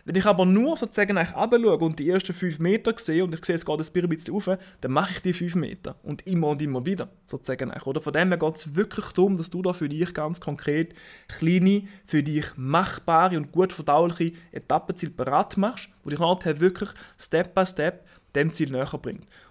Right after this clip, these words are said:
Und wichtig auch da, plan dir unbedingt neben diesen Pufferzeiten, neben diesen Regenerations- und Pausenzeiten wirklich einfach auch Auszeiten, konkrete Auszeiten ein,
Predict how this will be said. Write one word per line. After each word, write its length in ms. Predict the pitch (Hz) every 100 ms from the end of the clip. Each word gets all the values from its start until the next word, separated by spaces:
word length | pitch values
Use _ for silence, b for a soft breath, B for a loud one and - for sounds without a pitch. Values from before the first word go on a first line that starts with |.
| -
Und 140 | 131
wichtig 300 | 170 202 208
auch 100 | 180
da, 240 | 160 160 185
plan 480 | 185 156 156 202
dir 240 | 185 180 -
unbedingt 460 | 185 185 175 170
neben 240 | 147 170 185
diesen 260 | 185 185
Pufferzeiten, 720 | 185 180 - 175 - 180 180 101
neben 240 | 147 170
diesen 140 | 175
Regenerations- 640 | 165 170 165 151 - 170 170
und 140 | 160
Pausenzeiten 600 | - 160 170 170 165 -
wirklich 220 | 143 170 -
einfach 260 | 147 156
auch 200 | 151 151 B B -
Auszeiten, 720 | 185 175 - - 151 127 -
konkrete 640 | - 160 156 - 220 - - -
Auszeiten 680 | 220 277 - 214 233 226 214
ein, 320 | 180 196 269